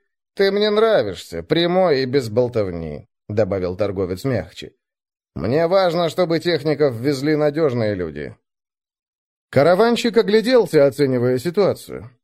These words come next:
Вулканис не терпел раздумий, время уходило слишком быстро. «Берем сегодня», —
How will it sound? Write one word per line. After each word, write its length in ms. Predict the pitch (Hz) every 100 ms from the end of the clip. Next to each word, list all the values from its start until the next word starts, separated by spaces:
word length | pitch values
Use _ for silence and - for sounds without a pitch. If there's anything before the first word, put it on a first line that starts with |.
| -
Вулканис 760 | 127 147 156 160 175 190 175
не 160 | 175 175
терпел 440 | 175 156 175 170
раздумий, 680 | 170 160 143 151 104 90 78
время 440 | 92 107 143 190 214
уходило 540 | 208 - 185 202 190
слишком 500 | - 180 - 175 165
быстро. 440 | 120 - - - _ _ _ _ _ _ _ _ _
«Берем 480 | 90 147 156 170 160
сегодня», — 680 | 127 156 151 131 95 90 82